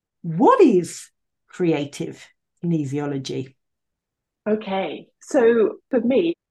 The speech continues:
Speaker 2: I'm definitely a lifelong student. I'm still, uh, working my way towards becoming a registered practitioner,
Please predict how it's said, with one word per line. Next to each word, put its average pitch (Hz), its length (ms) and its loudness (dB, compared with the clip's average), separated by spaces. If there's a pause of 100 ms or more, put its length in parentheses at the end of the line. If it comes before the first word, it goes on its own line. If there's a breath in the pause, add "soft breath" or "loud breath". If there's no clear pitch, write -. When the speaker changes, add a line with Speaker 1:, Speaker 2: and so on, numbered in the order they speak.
Speaker 2:
I'm 190 200 -6
definitely 269 520 0
a 214 40 0
lifelong 202 580 -2
student. - 560 -10 (680)
I'm 185 240 0
still, 240 960 0 (100)
uh, 180 240 -4
working 214 720 2
my 151 220 -12
way 143 340 -12 (360)
towards 170 680 -4 (300)
becoming 175 380 -12
a 165 40 -10
registered 175 540 -8
practitioner, - 840 -10